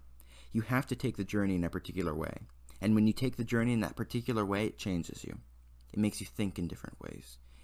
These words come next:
It creates new neural networks in your mind. And those links that are created in your mind, you then look at the whole world through the lens of those links. And because Scripture bears witness to the truth about God and about the world,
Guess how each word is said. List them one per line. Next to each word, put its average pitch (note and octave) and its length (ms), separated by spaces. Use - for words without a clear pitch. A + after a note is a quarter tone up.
It - 140
creates G#2+ 440
new A2+ 440
neural A2 360
networks - 680
in G2 120
your E2+ 120
mind. D#2+ 340
And B2 180
those C#3+ 280
links A#2 580
that A2 120
are G#2+ 80
created A2+ 600
in A2 140
your G#2 120
mind, F#2+ 500
you D3+ 180
then C3 260
look A2+ 360
at B2 120
the A2+ 80
whole B2+ 340
world G#2 500
through - 280
the A#2+ 100
lens G#2+ 380
of F2+ 120
those D#2+ 300
links. - 440
And A#2 100
because A#2+ 260
Scripture - 460
bears A2 340
witness A2 300
to A2 120
the F2+ 100
truth - 400
about G2 260
God A2+ 340
and G#2 160
about F#2+ 260
the G2 60
world, G#2+ 360